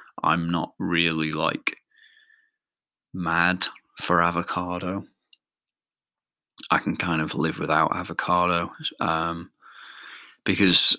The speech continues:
for me, it's sort of, I'm only really ever gonna have it as part of a breakfast kind of setup. So, um, and I only really have, like, an extravagant breakfast on a weekend. So,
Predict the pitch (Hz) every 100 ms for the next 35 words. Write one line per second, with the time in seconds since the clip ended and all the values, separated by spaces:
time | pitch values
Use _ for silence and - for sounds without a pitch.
0 | - - - 85 92 90 82 - - -
1 | - - - 71 85 - - _ _ _
2 | _ _ _ _ _ _ _ _ _ _
3 | - 95 95 92 - 104 113 107 95 90
4 | 87 87 90 87 76 - 82 80 - _
5 | _ _ _ _ - 87 87 - 90 85
6 | - 90 87 90 - - - - - -
7 | - 92 90 - - 98 104 - _ _
8 | _ - 87 82 82 87 _ _ _ -
9 | - - _ _ - - 85 80 - 92
10 | 90 90 85 85 87 82 85 80 82 80
11 | 76 - - 80 82 78 78 73 - -
12 | - - - - - 73 76 - - 69
13 | 76 - 69 73 73